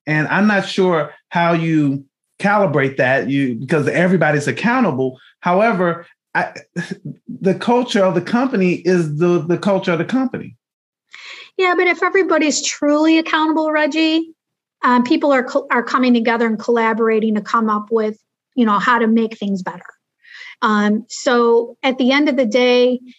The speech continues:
Speaker 2: if something's not happening, if people are voicing their concerns and the organization isn't making any changes, then there's a lack of accountability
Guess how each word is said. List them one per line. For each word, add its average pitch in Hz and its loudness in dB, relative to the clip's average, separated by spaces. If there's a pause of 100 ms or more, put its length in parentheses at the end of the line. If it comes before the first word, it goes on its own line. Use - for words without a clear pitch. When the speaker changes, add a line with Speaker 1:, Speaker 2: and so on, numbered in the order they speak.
(360)
Speaker 2:
if 269 0 (320)
something's 294 -2
not 269 2
happening, 262 0
if 240 -4
people 285 0
are 254 2
voicing 247 2
their 240 2
concerns 240 2 (140)
and 226 2
the 247 2
organization 240 2
isn't 233 -2
making 233 0
any 220 0
changes, 214 0 (460)
then 247 2 (160)
there's 254 4
a 247 2
lack 269 0
of 254 -4
accountability 226 0